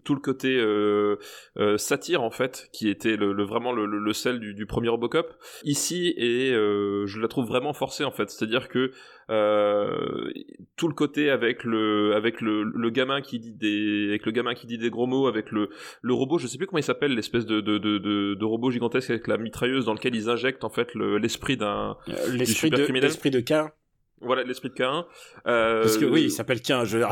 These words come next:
Speaker 2: <laughs> la totale.
Speaker 1: Oui, oui, voilà. <laughs> La, la totale. Euh, voilà, je, je trouve le, le truc, en fait, euh, euh, vraiment forcé sur pas mal, pas mal de points. Et, euh,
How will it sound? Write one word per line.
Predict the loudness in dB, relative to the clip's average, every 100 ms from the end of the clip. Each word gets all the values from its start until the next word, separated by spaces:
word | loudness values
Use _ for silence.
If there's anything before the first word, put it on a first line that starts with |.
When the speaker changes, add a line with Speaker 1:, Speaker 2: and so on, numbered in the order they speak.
| 0
Speaker 2:
<laughs> | -2
la | -2
totale. | 0 2 4 4
Speaker 1:
Oui, |
oui, | 4
voilà. | 4 2 -2 -2
<laughs> | 0 0 0 -4 -2
La, | -4
la |
totale. | -2 0 0 -2 -8 -12 -8 0
Euh, | 2 2 0 0 0 0 -2 0
voilà, | 2 2
je, | 0
je | -2
trouve | -2 0
le, | 0
le | 0
truc, | 0 -2
en | 0
fait, | -2 0
euh, | 0 0 0 -2 -8 -12 0
euh, | 2 2
vraiment | 0 0 2 0 0 -2
forcé | -4 -4 -2 -4
sur | -4 -10
pas | -4 -2
mal, | 0 0
pas | 0
mal | 2 2
de | 0
points. | 0 -2 -2 -10 -12 -12 -10 0
Et, | 2 4 4
euh, | 4 2 2 0 0 0 2 2 4 4 4 4